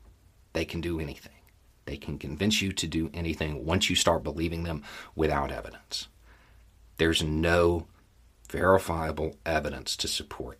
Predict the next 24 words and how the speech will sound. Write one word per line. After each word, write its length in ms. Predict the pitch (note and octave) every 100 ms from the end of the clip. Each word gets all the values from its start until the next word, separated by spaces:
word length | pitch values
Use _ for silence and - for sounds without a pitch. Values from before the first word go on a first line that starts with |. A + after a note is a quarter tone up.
| -
this. 420 | - - - - - - - - _ _ _ - -
Doesn't 260 | D#2+ F2
exist. 640 | E2 - E2+ C2+ - - - _ _ _ _ - _ _ _ _ -
Not 180 | D2+ D#2+
at 80 | -
time 260 | G2+ F#2+
of 120 | E2
filming, 400 | - G#2+ G2 B1+
anyway. 380 | C2+ C#2+ C#2 - - - - - -
But 100 | E2+
again, 320 | A#2 G3 E3+ - -
doesn't 260 | F#2+ G2 G2+
mean 180 | A#2
it's 160 | G#2+ -
not 180 | A#2 G#2+
true. 340 | D#3 E3 D2 - _ _ - - - _ -
So 180 | - D2+
that 200 | D2 -
hope 240 | A#2+ A#2
can 140 | - F2
still 260 | - C3+
be 120 | B2+ B2
alive. 640 | G#2+ G2+ E2 - - - - _ _ _ _ _ _ _ -
Just 320 | G#2+ G2+ -